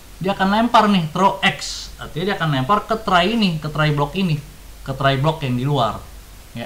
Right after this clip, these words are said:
Apa akibatnya setelah dilempar ke try block yang di luar? Akan di catch oleh, eh,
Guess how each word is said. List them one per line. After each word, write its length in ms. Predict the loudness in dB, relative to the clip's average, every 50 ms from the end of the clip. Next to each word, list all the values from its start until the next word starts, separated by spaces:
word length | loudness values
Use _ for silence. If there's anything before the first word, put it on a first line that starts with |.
| -2 -2
Apa 400 | -2 0 4 4 4 4 2 0
akibatnya 480 | 0 2 4 4 4 4 2 -2 -4
setelah 240 | -2 0 0 0 2
dilempar 480 | 2 2 2 2 2 2 0 0 0 -2
ke 80 | -8
try 320 | -6 -4 -2 -2 -2 -2 -2
block 240 | -2 -2 -2 -2
yang 160 | -4 -6 -4 -4
di 80 | -4
luar? 320 | -2 0 0 0 0 -2 -10 -16 -20 -20 -16 -8 -6
Akan 320 | -6 -2 0 2 2 2
di 160 | 0 -2 -2 0
catch 320 | 2 4 4 2 2 -4 -6 -6 -8 -8 -10 -12 -14 -16 -16 -10 -4
oleh, 240 | -2 2 2 2 2 0 -8 -16 -20 -20 -20 -20 -20 -20 -18 -18 -18 -18 -18 -18 -20 -20 -20 -20 -20 -20 -16 -8 0
eh, 420 | 2 4 6 6 8 6 6 4